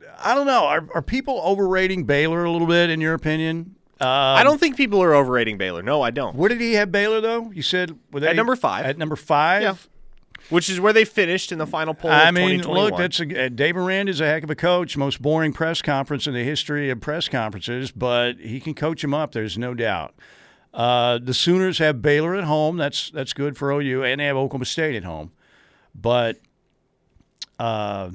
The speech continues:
Speaker 1: yeah, it's, we might as well put Bama pretty much number one just about every year, right? Until Nick Saban's gone.
Speaker 2: Yeah, I'm very much of the opinion you make Alabama the preseason number one every year until Nick Saban is cold in the grave.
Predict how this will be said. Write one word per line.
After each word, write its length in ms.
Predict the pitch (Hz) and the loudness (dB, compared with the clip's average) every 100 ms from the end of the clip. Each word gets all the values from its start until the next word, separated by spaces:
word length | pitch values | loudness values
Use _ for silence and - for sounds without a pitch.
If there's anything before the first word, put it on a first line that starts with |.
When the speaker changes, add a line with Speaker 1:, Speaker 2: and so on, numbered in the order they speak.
| 101 _ - | -18 _ -8
Speaker 1:
yeah, 340 | 117 104 82 | -4 -4 -6
it's, 400 | 95 110 - - _ _ _ _ _ _ _ _ | -10 -8 -8 -10 _ _ _ _ _ _ _ _
we 160 | 147 185 | -8 -2
might 200 | 196 180 | 0 0
as 120 | 120 | 0
well 160 | 143 120 | -2 -4
put 240 | 139 117 | -6 -8
Bama 340 | 107 101 98 | -6 -6 -6
pretty 220 | 90 101 92 | -8 -8 -6
much 220 | 90 - | -8 -8
number 160 | 90 | -10
one 420 | 82 85 82 85 80 | -8 -8 -8 -10 -14
just 200 | - 87 | -16 -14
about 200 | 92 82 | -10 -8
every 180 | 78 78 | -10 -12
year, 220 | 76 78 | -14 -12
right? 360 | 78 87 95 85 | -6 -4 -4 -4
Until 280 | 90 113 104 | -8 -8 -6
Nick 160 | 101 | -6
Saban's 360 | - 107 101 90 | -6 -4 -6 -6
gone. 460 | 107 95 92 92 - - - - - - | -6 -6 -6 -8 -8 -10 -10 -14 -20 -4
Speaker 2:
Yeah, 340 | 170 175 175 | 6 8 8
I'm 100 | 170 | 6
very 160 | 170 175 | 2 2
much 220 | 147 139 | 2 -2
of 80 | 139 | -2
the 100 | 135 | -2
opinion 500 | 123 139 135 127 120 | -2 -4 -4 -4 -6
you 120 | 120 | -4
make 240 | 127 123 | 0 0
Alabama 420 | 123 117 113 110 107 | 0 0 0 -2 -4
the 120 | 101 | -6
preseason 580 | 123 101 - 104 95 92 | -6 -8 -8 -8 -10 -10
number 260 | 95 90 | -10 -10
one 440 | 87 90 87 82 78 _ _ _ _ - | -8 -8 -8 -10 -16 _ _ _ _ -6
every 280 | 117 104 104 | -6 -4 -6
year 320 | 104 104 98 | -4 -4 -4
until 760 | - 95 87 104 98 95 90 _ - | -8 -12 -8 -4 -4 -4 -8 _ -12
Nick 220 | 107 101 | -10 -8
Saban 360 | - 107 95 | -6 -6 -8
is 100 | 92 | -12
cold 260 | - 104 85 | -12 -10 -12
in 60 | 82 | -14
the 60 | |
grave. 400 | 80 80 - _ | -16 -16 -18 _